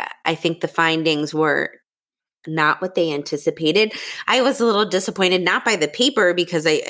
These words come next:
like you said, I think they did a tremendous job. Their follow-up was impeccable. Um, and I was just kind of disappointed at the outcomes because, you know, it's unfortunate that depending on where babies are born,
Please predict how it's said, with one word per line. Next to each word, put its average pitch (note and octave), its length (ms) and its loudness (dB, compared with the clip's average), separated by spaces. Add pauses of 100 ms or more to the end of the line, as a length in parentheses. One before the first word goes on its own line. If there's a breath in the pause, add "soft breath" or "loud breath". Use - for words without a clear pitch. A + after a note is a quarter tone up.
like D#3+ 180 0
you E3 80 -6
said, B3 220 0
I G3 60 0
think E3 200 -4
they G#3 100 0
did F#3+ 180 0
a D#3 60 4
tremendous D#3+ 600 -2
job. C#3 420 0 (260 loud breath)
Their E3+ 140 4
follow-up E3+ 580 0
was D3 600 0 (100)
impeccable. C#3+ 800 -2 (320 loud breath)
Um, F3 380 0 (200)
and F#3 640 2 (460)
I F3 80 0
was F3 160 -4
just - 340 -2 (240)
kind C#4 200 2
of A3 60 -2
disappointed C4+ 640 0
at B3+ 140 0
the - 160 -2
outcomes F#3 760 0
because, F#3+ 1000 -2 (100)
you B3 140 -2
know, G#3 160 4
it's G#3 160 0
unfortunate G3+ 880 0
that D#3 240 0
depending A3 500 0
on G3 240 0
where F3 340 4 (580 loud breath)
babies F#3 340 2
are E3+ 140 4
born, D#3 560 2